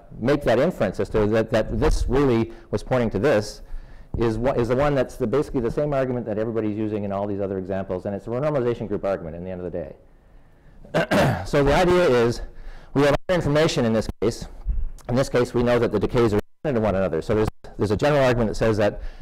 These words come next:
the rate of change in the number of particles should be proportional to the number of particles, and this, we believe, is more robust than perturbation theory. And what we do is we use this calculation to give us this equation, and we read off the coefficient gamma in perturbation theory, but we're not relying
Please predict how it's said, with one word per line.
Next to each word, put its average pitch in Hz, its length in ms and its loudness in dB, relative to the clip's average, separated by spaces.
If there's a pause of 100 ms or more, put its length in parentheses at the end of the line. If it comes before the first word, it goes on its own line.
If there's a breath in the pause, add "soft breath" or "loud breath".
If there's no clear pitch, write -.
the 104 80 -2
rate 127 180 2
of 113 80 0
change 156 320 0
in 123 80 2
the 117 60 0
number 110 200 2
of 101 60 0
particles 104 400 0
should 110 160 -2
be 107 80 -2
proportional 113 540 -2
to 104 280 -2 (220 loud breath)
the 110 60 -6
number 98 160 -4
of - 80 -6
particles, 117 420 0
and 110 140 -2
this, 170 180 0
we 143 80 0
believe, 117 340 0
is 110 140 -2
more 113 140 2
robust 110 340 0
than 95 140 -4
perturbation 110 420 -2
theory. 82 320 -4 (760 loud breath)
And 123 120 -2
what 139 120 2
we 131 80 2
do 175 220 4
is 127 120 2
we 135 80 4
use 139 180 4
this 180 160 2
calculation 113 720 0 (480 loud breath)
to 113 80 -6
give 143 180 4
us 127 180 0
this 139 180 -2
equation, 110 440 2
and 110 80 2
we 110 80 2
read 127 200 4
off 123 300 2
the 117 80 -4
coefficient 107 460 -2
gamma 117 440 0 (120)
in 107 140 -4
perturbation 117 420 0
theory, 85 340 -2 (340 loud breath)
but 117 100 0
we're 123 80 2
not 151 180 2
relying 143 640 2